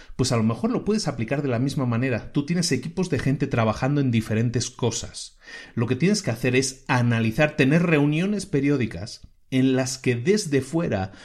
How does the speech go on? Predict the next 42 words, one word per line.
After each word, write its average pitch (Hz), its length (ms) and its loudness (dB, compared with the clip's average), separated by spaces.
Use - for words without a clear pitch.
analices 147 640 4
el 131 120 2
trabajo 117 520 -2
que 107 100 -6
se - 100 -6
está 104 200 -4
haciendo 98 560 -6
y 143 120 2
digas, 156 520 0
pues 120 280 0
yo 196 160 6
desde 170 240 2
fuera, 120 480 -2
o 90 60 -8
bueno, 110 360 0
o 104 160 -2
el 104 100 -6
consejo 180 480 0
de 120 80 0
sabios 135 420 0
o 120 60 2
la 120 180 0
persona 170 420 0
que 135 120 -4
se - 120 -2
asigne 113 520 0
a 104 80 -2
ese 123 180 -2
puesto 131 400 -2
va 131 40 2
a 120 40 2
decir, 120 220 0
pues 117 140 2
nosotros 170 480 2
desde 135 260 2
fuera 151 440 -2
creemos 135 440 0
que - 100 -4
esto 117 240 -2
no 107 80 0
está 104 220 -4
bien, 101 240 -4